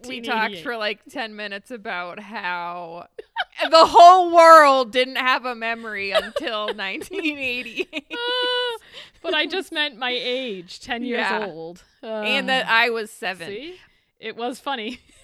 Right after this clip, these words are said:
Speaker 1: So
Speaker 2: The
Speaker 1: now
Speaker 2: first
Speaker 1: that that's
Speaker 2: time.
Speaker 1: already happened, and I already posted that thing on Instagram about nineteen eighty-eight.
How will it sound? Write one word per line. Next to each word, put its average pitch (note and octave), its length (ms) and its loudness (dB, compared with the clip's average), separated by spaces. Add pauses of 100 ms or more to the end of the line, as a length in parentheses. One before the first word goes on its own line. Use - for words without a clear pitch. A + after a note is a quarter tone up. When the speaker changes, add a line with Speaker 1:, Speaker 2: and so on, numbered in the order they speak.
(380)
Speaker 1:
So C#4+ 200 -12
Speaker 2:
The C4+ 120 -8
Speaker 1:
now D4+ 220 -6
Speaker 2:
first D#4 240 -10
Speaker 1:
that C#4+ 160 -10
that's C4 220 -10
Speaker 2:
time. B3+ 120 -8
Speaker 1:
already C4+ 240 -6
happened, A3+ 460 -8
and G3+ 140 -12
I G#3+ 120 -6
already G#3 300 -8
posted G#3+ 480 -14
that F3+ 200 -10
thing G3+ 140 -16
on F3 120 -16
Instagram G3+ 580 -16
about E3+ 480 -16
nineteen F#3+ 400 -16
eighty-eight. F#3+ 500 -16